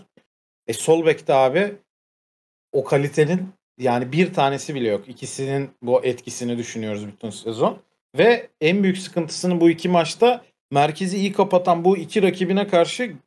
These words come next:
to-, o-, topu ve oyunu kanatlara yayman ve oradan tehlikeli ortalar üretmen lazım ki takım boyu hani genişlesin, orada bir açık oluşsun.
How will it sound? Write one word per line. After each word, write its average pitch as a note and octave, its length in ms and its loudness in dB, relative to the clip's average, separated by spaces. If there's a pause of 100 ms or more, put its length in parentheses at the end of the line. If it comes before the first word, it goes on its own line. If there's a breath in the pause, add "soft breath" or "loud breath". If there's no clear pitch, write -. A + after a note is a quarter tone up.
(120)
to-, F3 220 -2
o-, D#3+ 160 -2 (140)
topu F#3+ 420 2 (240)
ve D3+ 80 8
oyunu E3 520 4 (680)
kanatlara F3 760 2
yayman D3 520 2
ve G3+ 80 2
oradan F#3+ 380 4
tehlikeli G#3 460 4
ortalar G#3 420 6
üretmen D#3 480 2
lazım F#3 280 0
ki F#3 140 -6
takım G3 340 0
boyu G3+ 420 4 (120)
hani C#3 200 -6
genişlesin, C#3+ 640 -2
orada F#3+ 280 0
bir G3 40 4
açık F#3+ 300 0
oluşsun. C3 420 0